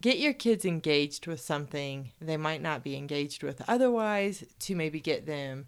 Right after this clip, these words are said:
using toys they've sort of forgotten about or games they've forgotten about,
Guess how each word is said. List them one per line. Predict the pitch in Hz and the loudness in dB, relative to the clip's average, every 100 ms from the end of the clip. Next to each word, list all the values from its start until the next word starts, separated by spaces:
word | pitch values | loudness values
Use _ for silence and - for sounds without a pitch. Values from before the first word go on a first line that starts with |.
| - | -4
using | 165 175 156 147 | 0 2 0 -2
toys | - 175 165 160 156 - | 2 6 6 4 0 -4
they've | 156 143 | 0 0
sort | - 139 | -2 -6
of | 131 | -8
forgotten | - 139 175 220 190 | -8 0 2 2 -2
about | 196 180 175 175 - | -2 0 0 -2 -6
or | 135 | -10
games | 127 160 185 185 180 | -2 2 2 2 0
they've | 175 170 | -2 -2
forgotten | 175 170 156 104 | -4 -2 -2 -4
about, | 156 147 139 139 - - | -4 -2 -2 -2 -6 -12